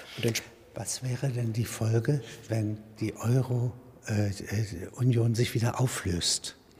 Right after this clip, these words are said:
Speaker 2: Ja, wenn wieder nationale Währungen zustande kämen, wäre das eine verhängnisvolle Entwicklung?
Speaker 1: Also dieser Prozess ist sehr, sehr schwer umkehrbar. Äh,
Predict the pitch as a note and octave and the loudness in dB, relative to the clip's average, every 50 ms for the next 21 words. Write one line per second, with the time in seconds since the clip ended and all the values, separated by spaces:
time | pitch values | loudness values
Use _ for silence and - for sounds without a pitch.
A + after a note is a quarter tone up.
0 | - - - - - - - - A2+ G2+ A2 A2 G2+ A2 A2+ G#2+ G#2+ G2+ A#2 - | -20 -20 -20 -20 -20 -10 -4 -2 0 2 2 2 2 2 2 2 2 2 2 2
1 | - - A2+ G2+ A2 A#2+ B2 A#2+ G#2+ A#2 A#2 A2+ - - G2+ F#2+ F2+ F2 F2+ - | 2 2 4 4 6 6 6 6 6 6 4 4 4 0 0 0 0 -2 -4 -6
2 | - - - - - A#2+ - A2+ G#2+ G#2 G2 G2 - - G#2+ F#2+ F#2 F#2 F#2 - | -10 -8 -4 -2 0 0 2 2 2 2 2 0 0 0 2 2 2 2 0 -4
3 | - - - - A2 G#2 A2+ - - A#2 - - A2 - A#2+ A#2+ G#2+ A#2 A#2+ A#2 | -8 -8 -4 -2 -2 0 0 0 0 0 2 2 2 4 4 4 6 4 4 4
4 | - - C3+ B2 B2 A#2 A#2+ B2 - C3 - - D3 D#3+ F#3 - - - - - | 2 2 4 4 4 4 2 2 0 -2 -2 0 -2 -2 -2 -4 -12 -16 -16 -16
5 | - - - - - - - - - - - - A#2+ A#2+ C3 C#3+ D3+ E3 E3 - | -16 -14 -16 -16 -18 -18 -20 -20 -16 -6 -2 2 4 6 6 6 6 4 2 2
6 | D3+ - - - E3 - - - - - - - - D3 D#3 D#3 D3+ B2+ C3 C3+ | 0 2 4 4 4 4 4 2 2 2 2 2 4 6 6 6 6 6 4 4
7 | C3+ B2+ - - C#3 B2+ C3+ C3+ - E3+ D3 D#3 D3+ - - A#2+ G#2+ G2+ G2 G2+ | 4 4 2 4 6 6 6 6 6 6 6 6 4 2 2 2 2 2 0 -2
8 | G#2 F#2+ F#2+ A2+ C#3 - - - - - - - - - - - - C3 B2 B2 | -4 -2 -2 -4 -4 -6 -8 -16 -18 -18 -18 -20 -20 -20 -8 -2 2 4 4 4
9 | B2+ | 4